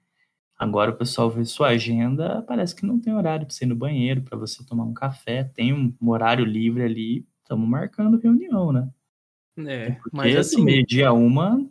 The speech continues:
Speaker 1: não tá fazendo nada, né?
Speaker 2: eu acho importante salientar que é muito importante saber dosar, cara. Porque senão tu se pega em, é, trabalhando em momentos que tu não faria numa situação, entre aspas, normal.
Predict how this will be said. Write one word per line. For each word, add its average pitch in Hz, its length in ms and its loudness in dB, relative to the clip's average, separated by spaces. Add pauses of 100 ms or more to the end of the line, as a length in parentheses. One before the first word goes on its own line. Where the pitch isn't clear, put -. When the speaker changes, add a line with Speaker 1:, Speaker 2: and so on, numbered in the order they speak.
(100)
Speaker 1:
não 311 140 -12
tá 320 100 -8
fazendo 330 340 -8
nada, 147 360 2
né? 151 220 -6 (540)
Speaker 2:
eu 139 140 2
acho 147 220 0
importante 156 600 -2
salientar 156 880 -2
que - 100 -8
é 160 280 -2
muito 175 720 2
importante 143 580 -4
saber 131 320 -2
dosar, 113 460 -2
cara. - 320 -10 (640)
Porque 143 400 2
senão 156 320 0
tu 202 140 0
se 196 160 -4
pega 156 380 0
em, 165 420 0 (120)
é, 139 200 2
trabalhando 147 560 0
em 180 60 2
momentos 156 480 0
que - 100 -10
tu - 140 -6
não 202 140 2
faria 190 600 2
numa 147 240 0
situação, 135 880 -2 (180)
entre 131 220 0
aspas, 131 320 0
normal. 123 640 -2